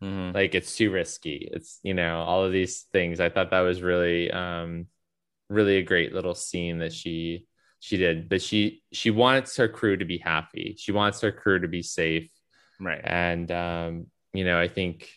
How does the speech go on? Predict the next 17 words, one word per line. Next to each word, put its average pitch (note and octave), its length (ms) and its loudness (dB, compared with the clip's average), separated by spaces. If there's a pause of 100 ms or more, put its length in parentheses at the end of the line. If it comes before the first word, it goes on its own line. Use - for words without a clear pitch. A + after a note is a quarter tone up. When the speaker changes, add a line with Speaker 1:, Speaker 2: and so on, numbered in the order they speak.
(600)
Speaker 2:
that G2+ 220 4
also G2 340 4
drives E2 480 0
her, E2+ 180 0
is E2+ 220 -4
her E2+ 360 0
devotion F2+ 680 0
to F2 180 -4
her F2 160 2
crew F2+ 320 0
and E2 180 0
her F2 120 -2
promise E2+ 480 -4
to - 80 -10
get E2 240 -4
them D#2+ 140 -6
home. D#2+ 400 -10